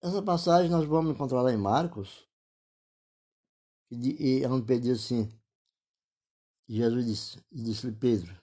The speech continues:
disse-lhe Pedro: "Ainda que todos se escandalizarem, nunca, porém, eu." Mas Marcos quatorze, vinte e nove, ele continuou dizendo assim,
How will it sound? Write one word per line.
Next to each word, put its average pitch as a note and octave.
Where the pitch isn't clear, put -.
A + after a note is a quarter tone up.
disse-lhe C3+
Pedro: A2+
"Ainda E3
que D3
todos D#3+
se -
escandalizarem, A#2
nunca, E3
porém, A2
eu." -
Mas F3+
Marcos B2
quatorze, G#2+
vinte A2
e G#2+
nove, G#2+
ele C#3+
continuou D3+
dizendo D3+
assim, C3